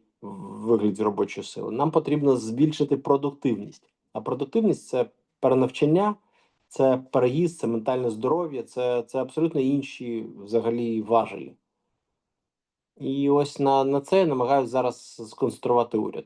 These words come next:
Від уряду питання до бізнесу — це,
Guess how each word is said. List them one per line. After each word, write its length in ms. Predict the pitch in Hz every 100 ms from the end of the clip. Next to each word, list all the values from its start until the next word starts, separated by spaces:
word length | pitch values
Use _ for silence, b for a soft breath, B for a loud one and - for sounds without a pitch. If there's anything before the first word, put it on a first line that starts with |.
| -
Від 200 | 143 175
уряду 520 | 240 226 180 180 165
питання 880 | 151 143 - 170 170 156 139 135 127 127
до 280 | 120 120 135
бізнесу — 960 | 131 170 151 143 123 - 131 123 117 135 _ - 107
це, 440 | - 139 135 127